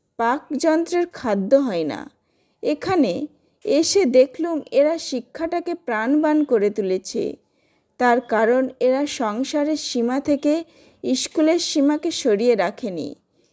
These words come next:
এরা পাশ করবার কিংবা পণ্ডিত করবার জন্য শেখায় না, সর্বত্রভাবে মানুষ করবার জন্য শেখায়।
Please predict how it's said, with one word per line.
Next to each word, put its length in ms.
এরা 220
পাশ 400
করবার 680
কিংবা 320
পণ্ডিত 640
করবার 440
জন্য 300
শেখায় 520
না, 280
সর্বত্রভাবে 1040
মানুষ 460
করবার 500
জন্য 320
শেখায়। 540